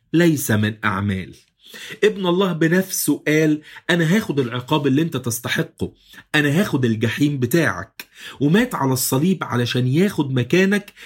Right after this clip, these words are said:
وياخد عقابك. أنت ما تقدرش تعمل حاجة علشان تروح السماء، ليس من أعمال. ده اللي الله بيقوله. اللي هيخليك تخسر السماء هو إنك تعتمد على أي حاجة غير يسوع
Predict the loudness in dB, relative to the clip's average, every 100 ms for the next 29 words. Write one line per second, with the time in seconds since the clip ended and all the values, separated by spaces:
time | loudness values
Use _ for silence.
0 | -2 2 4 2 -2 -2 -4 0 2 2
1 | -4 -14 -20 _ -20 -20 -6 -2 0 2
2 | 0 -2 -2 -2 -2 -2 -4 -2 -4 -2
3 | -2 -2 -4 -4 -4 -4 -2 0 -2 -6
4 | _ _ 0 2 2 0 -2 0 0 -4
5 | -6 -6 -4 0 2 2 0 -6 -14 _
6 | _ -20 -20 -4 0 2 2 0 2 2
7 | 2 4 4 2 -2 -12 -20 -20 -2 2
8 | 4 4 2 2 2 2 0 0 -2 0
9 | 0 0 0 0 2 0 -4 -8 0 0
10 | 2 0 -2 -2 -4 -4 0 0 0 -2
11 | -4 -4 0 0 0 -2 -2 -2 0 0
12 | 0 -2 0 2 2 -2